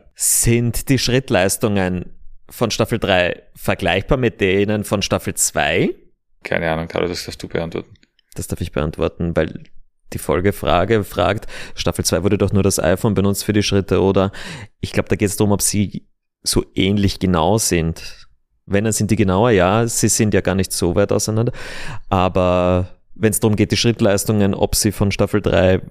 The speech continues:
Speaker 1: darum geht, ob die Spieler jetzt mehr oder weniger machen, als im Gegensatz zu Staffel zwei. Vom Gefühl her, glaub ich, ein bisschen mehr, ne?
Speaker 2: Ich glaube auch ein bisschen mehr, ja.
Speaker 1: Hm.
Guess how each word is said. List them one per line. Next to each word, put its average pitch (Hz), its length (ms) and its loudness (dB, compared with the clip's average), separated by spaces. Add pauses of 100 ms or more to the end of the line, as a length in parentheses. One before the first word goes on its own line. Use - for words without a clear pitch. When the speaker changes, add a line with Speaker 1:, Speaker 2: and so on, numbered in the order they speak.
(460)
Speaker 1:
darum 92 220 4
geht, 95 160 2
ob - 100 -2
die 95 80 0
Spieler 101 260 2
jetzt - 180 0
mehr 92 280 4
oder 90 180 2
weniger 98 360 2
machen, 78 460 -2
als - 320 -2
im - 400 -4
Gegensatz 87 380 -2
zu 92 100 0
Staffel 87 320 -2
zwei. 80 380 -2
Vom 98 180 -2
Gefühl 104 560 0
her, - 140 0
glaub - 260 0
ich, - 120 -2
ein 101 100 0
bisschen - 340 -2
mehr, - 280 0
ne? - 220 0 (520)
Speaker 2:
Ich - 120 -12
glaube 117 220 -2
auch 90 100 -4
ein 90 60 -12
bisschen 92 300 -8
mehr, 90 200 -6
ja. 98 140 -6 (360)
Speaker 1:
Hm. 82 560 -4